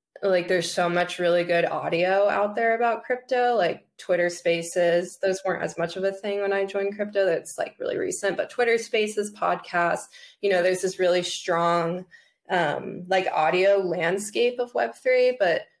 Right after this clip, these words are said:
when I joined about a year ago, the writing wasn't as strong. And so I felt kind of like I could fill a niche there. Um, and I felt comfortable with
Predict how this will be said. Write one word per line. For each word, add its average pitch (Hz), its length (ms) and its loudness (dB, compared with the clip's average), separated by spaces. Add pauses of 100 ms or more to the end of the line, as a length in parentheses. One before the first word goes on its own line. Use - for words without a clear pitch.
(200)
when 202 200 2
I 196 160 4
joined 190 360 2
about 170 220 2
a 170 80 0
year 175 200 2
ago, 165 200 2
the 160 140 0
writing 160 460 2
wasn't 196 340 -2
as 220 200 0
strong. 240 480 -2
And 190 140 0
so 175 100 -2
I 160 80 2
felt - 360 -2
kind - 180 -4
of - 140 -6
like - 180 -2
I 165 80 0
could 185 180 -8
fill 170 200 -2
a 170 80 0
niche 165 400 -4
there. 165 560 0
Um, 170 360 -4
and 185 80 -4
I 180 80 2
felt 175 300 0
comfortable 170 540 -2
with 170 200 -4